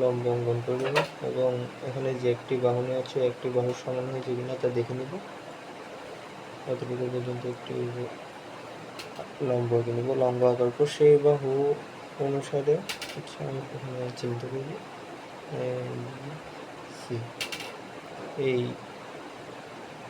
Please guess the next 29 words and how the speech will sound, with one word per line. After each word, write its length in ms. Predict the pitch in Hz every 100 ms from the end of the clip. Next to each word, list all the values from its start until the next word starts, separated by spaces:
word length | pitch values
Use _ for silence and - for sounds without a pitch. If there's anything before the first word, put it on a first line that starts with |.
| 143
বিসি 360 | 131 131 123 135 131
এর 80 | 127 123
সমান 360 | - 143 139 143 139
করে 240 | 147 131 139 - - - - - - - -
সি 160 | - 139 131
বিন্দু 240 | 131 127 127
হতে 160 | 139 -
হচ্ছে 180 | 147 - 143
একটি 140 | - 135
বৃত্তচাপ 420 | 131 127 123 117 117
আঁকবো। 220 | 117 123 147 - - -
এরপরে 300 | 127 127 131 131 139
এ 20 | 131 127
বিন্দু 240 | 127 123 131
হতে 200 | 123 185 220 - - - - - - -
ঠিক 160 | 151 143 127
একই 200 | 131 139
বৃত্তচাপ 840 | 139 - - - - - 202 135 120 117
আঁকবো 200 | 110 123
আরেকটি, 340 | 117 - - 117 - - - - - - - - - 135
এবং 140 | 131 143 135
এই 60 | 123
বৃত্তচাপ 440 | 123 - 120 120 117
দুইটি 200 | 120 131 135
ডি 80 | 120 117
বিন্দুতে 340 | 113 117 110 -
ছেদ 140 | 123 -
করবে। 180 | 117 113
ডি 60 | 117